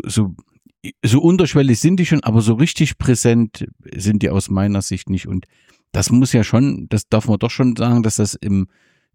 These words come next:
schon eine herausragende W M im negativen Sinne ist, dass die Rahmenbedingungen dort als besonders unmenschlich bezeichnet werden könnten, oder?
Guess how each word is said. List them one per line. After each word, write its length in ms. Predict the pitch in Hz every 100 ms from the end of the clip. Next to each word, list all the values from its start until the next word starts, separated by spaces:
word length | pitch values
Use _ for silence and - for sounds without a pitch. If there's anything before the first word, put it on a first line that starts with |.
| _ - -
schon 300 | - 104 131 -
eine 200 | 113 104
herausragende 1120 | 95 95 90 127 156 - 113 117 113 120 113
W 220 | - 98
M 240 | 107 110 113
im 180 | 101 95
negativen 720 | 110 - 117 - 107 - 98
Sinne 240 | 104 104
ist, 200 | 82 -
dass 100 | 95
die 100 | -
Rahmenbedingungen 600 | 90 92 110 107 104 98 -
dort 220 | 110 -
als 180 | 98 -
besonders 480 | - 95 98 98
unmenschlich 460 | - 98 90 90 98 -
bezeichnet 480 | 92 90 90 87 -
werden 320 | 90 90 85 _
könnten, 420 | - 92 - 82
oder? 320 | 90 101 135